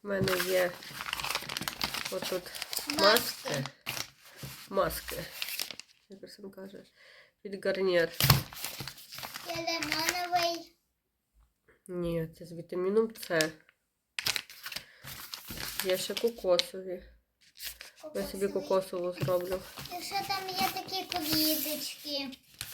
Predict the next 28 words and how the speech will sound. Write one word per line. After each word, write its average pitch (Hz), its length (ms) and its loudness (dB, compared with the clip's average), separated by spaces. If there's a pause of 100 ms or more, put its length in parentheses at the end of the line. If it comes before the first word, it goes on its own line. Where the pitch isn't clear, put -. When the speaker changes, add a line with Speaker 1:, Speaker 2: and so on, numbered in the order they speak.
(180)
Speaker 1:
Це 202 120 8
ромашка. 196 720 4 (840)
А - 120 -2
це 180 120 2
що - 140 -10
таке? - 300 -12 (1200)
Це - 140 -14
якийсь - 220 -10
такий, - 220 -6
якби, 180 340 -4 (160)
коротше, 185 360 -10
гранатовий. 185 580 -8 (1300)
Оце 202 280 2
кокосовий. 185 580 0 (840)
Speaker 2:
Ой, 320 320 -8
ой, 311 260 -8
ой, 349 100 6 (100)
я 403 100 4
хочу 403 220 0 (100)
дуже 381 300 -2
оцей 359 580 2
синій, 294 720 -2
дуже. 262 760 -2 (640)
Speaker 1:
Тобі 190 100 -14
теж 196 140 4
накласти 233 560 6
на 240 120 12
обличчя? 254 520 8